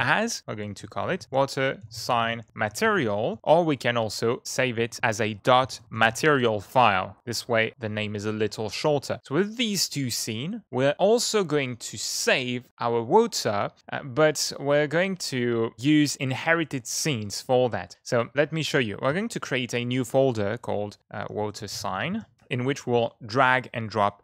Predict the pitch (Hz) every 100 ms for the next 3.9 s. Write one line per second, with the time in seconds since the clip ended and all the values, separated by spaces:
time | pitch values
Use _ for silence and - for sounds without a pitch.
0 | 110 104 104 104 - 120 156 147 - 117
1 | 104 101 104 208 220 - 95 92 - -
2 | 131 170 190 - 123 147 131 147 160 143
3 | 135 123 110 110 - - 165 147 -